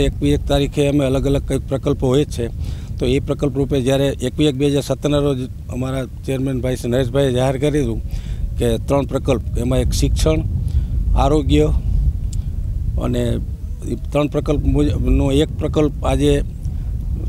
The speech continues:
સાકાર કરવા જઈ રહ્યા છીએ, જે છે આરોગ્ય. હવે આરોગ્ય, અત્યારે આરોગ્યમાં કેન્સર હોસ્પિટલનું ભૂમિપૂજન કરવા રાજકોટથી વીસ કિલોમીટર નજીક અમરેલી ગામ છે, ત્યાં પચાસ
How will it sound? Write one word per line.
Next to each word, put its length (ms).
સાકાર 320
કરવા 240
જઈ 140
રહ્યા 180
છીએ, 160
જે 100
છે 100
આરોગ્ય. 380
હવે 120
આરોગ્ય, 520
અત્યારે 360
આરોગ્યમાં 540
કેન્સર 560
હોસ્પિટલનું 760
ભૂમિપૂજન 560
કરવા 300
રાજકોટથી 600
વીસ 180
કિલોમીટર 460
નજીક 340
અમરેલી 340
ગામ 200
છે, 180
ત્યાં 220
પચાસ 300